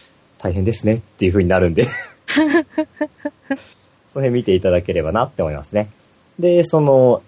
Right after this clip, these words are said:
りゅうたとはるかの話の関係で、今回外国、フランスに多分行くと思うんで、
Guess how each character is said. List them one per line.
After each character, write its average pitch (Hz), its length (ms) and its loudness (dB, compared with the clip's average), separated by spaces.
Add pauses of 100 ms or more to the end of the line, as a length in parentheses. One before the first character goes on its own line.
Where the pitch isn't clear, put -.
り 147 140 -2
ゅ - 20 2
う 127 60 0
た 98 160 2
と 98 160 0
は 107 140 0
る 101 100 -2
か 85 500 2
の 156 220 2
話 113 880 0 (360)
の 135 280 2
関 123 240 0
係 131 300 4
で、 160 420 4
今 120 100 0
回 92 140 2
外 123 220 2
国、 123 340 0
フ 127 120 -2
ラ 156 140 2
ン 156 60 0
ス 151 180 -2
に 131 300 2 (200)
多 143 100 -2
分 101 120 2
行 101 100 -2
く - 80 -16
と 107 160 2
思 117 240 4
う 92 40 2
ん 85 120 -2
で、 82 320 0